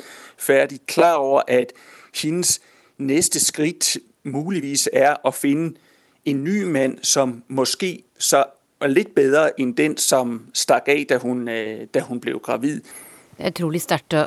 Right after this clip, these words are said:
Speaker 2: å, å høre om dette, Søren. Sa disse jentene noe om, øh, om at det var, øh, foreldrene deres som, som, som ville at de skulle ha sex med disse mennene for å få penger?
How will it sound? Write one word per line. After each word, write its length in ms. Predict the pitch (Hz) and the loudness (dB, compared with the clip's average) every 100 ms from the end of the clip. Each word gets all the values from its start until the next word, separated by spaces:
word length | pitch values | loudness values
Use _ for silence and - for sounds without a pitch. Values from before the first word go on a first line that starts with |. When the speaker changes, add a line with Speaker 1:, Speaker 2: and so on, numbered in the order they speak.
| - | -2
Speaker 2:
å, 40 | 151 - | -4 -4
å 20 | 170 | -2
høre 240 | 185 143 139 | 0 0 0
om 80 | 151 | -2
dette, 520 | 156 - 127 127 123 - - - - | -4 -4 -2 -2 -2 -6 -14 -14 -10
Søren. 400 | 147 - 147 165 - - - 151 - - | -6 -2 2 2 -2 -12 -12 -10 -10 -2
Sa 400 | - - 160 185 | 0 4 4 4
disse 300 | 180 - 175 | 0 -4 0
jentene 400 | 165 120 - 165 | 0 -2 -2 2
noe 160 | 165 143 | 2 2
om, 140 | 143 143 | 2 2
øh, 140 | 127 - _ _ _ _ _ _ - | 0 -4 _ _ _ _ _ _ -2
om 120 | 165 | -2
at 100 | - | 0
det 80 | 151 | 2
var, 220 | 143 147 | 2 2
øh, 320 | 147 143 - | -2 -2 -2
foreldrene 480 | - 160 127 123 127 139 | 0 0 0 -2 -2 0
deres 220 | 135 139 | 0 -2
som, 200 | 165 - | -4 -6
som, 220 | - - | -8 -6
som 160 | 160 156 | -2 2
ville 280 | 180 135 113 | 2 0 -6
at 100 | 117 | -6
de 80 | 170 | -6
skulle 320 | - 156 147 | -4 -4 -4
ha 380 | - 131 135 - - | -4 -4 -4 -6 -10
sex 400 | - 151 - - | -10 -10 -10 -6
med 80 | 147 | -6
disse 160 | 139 | -2
mennene 260 | 156 139 147 | -2 -2 -4
for 100 | 151 | -6
å 60 | 139 | -6
få 100 | 151 | -4
penger? 300 | 143 - | -2 -4